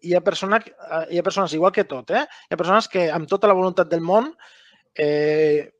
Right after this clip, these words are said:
té, practiquen aquesta tècnica, la dominen i, mm, inclús poden ajudar a, a la gent. Jo no dic que no, eh? El problema està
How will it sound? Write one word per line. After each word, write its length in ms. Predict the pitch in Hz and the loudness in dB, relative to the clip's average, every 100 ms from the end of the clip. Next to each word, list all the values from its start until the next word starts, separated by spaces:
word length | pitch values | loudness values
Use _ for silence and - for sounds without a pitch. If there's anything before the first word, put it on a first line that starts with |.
| _ _ _ | _ _ _
té, 160 | 190 180 - | -2 -2 -6
practiquen 400 | - 156 190 190 | -10 -6 -2 -2
aquesta 300 | 180 180 165 160 | -2 -4 -4 0
tècnica, 460 | 208 202 208 202 | 0 0 0 2
la 80 | 175 | 2
dominen 560 | 156 175 214 214 214 214 - - _ _ | 0 0 2 4 4 0 -10 -20 _ _
i, 300 | 202 226 240 - _ _ - | -2 0 -2 -6 _ _ -10
mm, 800 | 180 170 165 160 160 156 156 156 165 _ _ | -8 -6 -6 -6 -8 -8 -8 -10 -16 _ _
inclús 320 | 185 180 190 | -8 -6 -4
poden 220 | - 202 196 | 4 4 4
ajudar 320 | 175 185 233 | 4 6 6
a, 540 | 156 117 117 - 131 | 4 -4 -10 -10 -10
a 20 | 131 | -8
la 80 | 117 | -8
gent. 280 | 113 113 - | -10 -14 -14
Jo 80 | 160 | -4
no 80 | 202 | -4
dic 100 | 196 | -2
que 80 | 135 | -8
no, 140 | 139 110 | -8 -8
eh? 100 | 226 - _ - - | -8 -10 _ -20 -12
El 80 | - | -8
problema 180 | 156 208 | 0 0
està 220 | 220 240 | 4 2